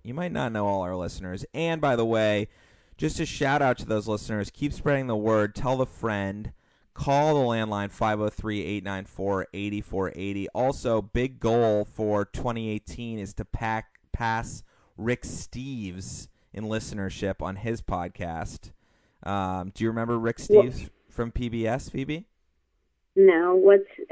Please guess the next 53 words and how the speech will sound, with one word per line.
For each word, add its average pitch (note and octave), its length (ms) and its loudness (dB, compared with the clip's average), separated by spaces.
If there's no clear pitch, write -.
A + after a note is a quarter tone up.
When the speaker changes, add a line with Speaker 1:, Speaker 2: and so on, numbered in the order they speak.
Speaker 2:
how G#3 180 6
many G3 240 12
listeners F#3 480 4
does - 140 0
he F3+ 160 -2
have? - 100 -12
Speaker 1:
Well, A3 200 0
I'm A3 100 2
not A#3 180 -2
really A#3+ 200 4
at E3+ 80 0
liberty D#3+ 320 0
to C#3 100 -2
say C3+ 380 -2
because D3 240 -6
I A#2+ 80 0
don't A#2+ 100 2
want A#2+ 140 0
people A#2 260 -2
to - 180 -4
turn A2+ 220 -4
off A2 320 -2
'cause A2 160 -10
they G2+ 160 -6
think G2+ 240 -10
they're G2+ 120 -6
part G#2 240 -2
of G2 60 -2
a F#2+ 60 -4
smaller G2 400 -4
movement A#2 480 -4
or G2+ 160 -2
even G2+ 380 -6
turn A2 240 -4
off G2+ 200 -4
'cause G2+ 140 -8
they G2 100 -4
think G#2+ 200 -6
they're G2+ 100 -2
Speaker 2:
Okay. - 80 -4
Speaker 1:
part G#2 160 0
of G2+ 80 -6
a G2 80 -4
bigger G2+ 260 -4
movement. C#3+ 340 -6
But B2+ 100 0
I'll A#2 100 2
say C3 320 0
that A#2+ 200 0
Speaker 2:
<laughs> - 580 0
Speaker 1:
Rick B2+ 220 0
Steves C#3 560 -2
has A#2+ 720 -2